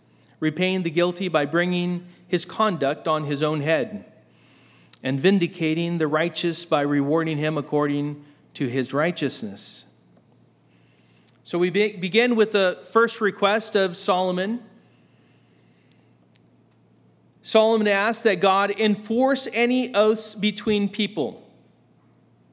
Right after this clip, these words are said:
in being witness, and that God would act justly,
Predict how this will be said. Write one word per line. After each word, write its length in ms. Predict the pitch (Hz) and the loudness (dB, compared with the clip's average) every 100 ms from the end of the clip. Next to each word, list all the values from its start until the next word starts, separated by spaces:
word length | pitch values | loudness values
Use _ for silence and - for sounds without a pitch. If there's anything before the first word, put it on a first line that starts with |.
| _ _ _ _ _ _ _ _ _ _ _ _ _ _ _ _ _ _ _ _ _ _ _ _ - | _ _ _ _ _ _ _ _ _ _ _ _ _ _ _ _ _ _ _ _ _ _ _ _ -14
in 120 | 127 | -10
being 220 | 123 120 | -8 -6
witness, 540 | 113 156 147 151 - - _ _ _ _ _ _ _ _ _ _ _ _ _ _ _ _ _ _ _ _ _ _ _ _ _ - | -8 -8 -10 -12 -14 -18 _ _ _ _ _ _ _ _ _ _ _ _ _ _ _ _ _ _ _ _ _ _ _ _ _ -14
and 120 | 147 | -10
that 140 | 139 | -8
God 260 | 147 170 220 | -8 -8 -6
would 140 | 180 | -6
act 360 | - 151 156 - _ _ _ _ _ - | -8 -10 -14 -20 _ _ _ _ _ -16
justly, 600 | 135 123 - - 90 | -14 -12 -14 -16 -20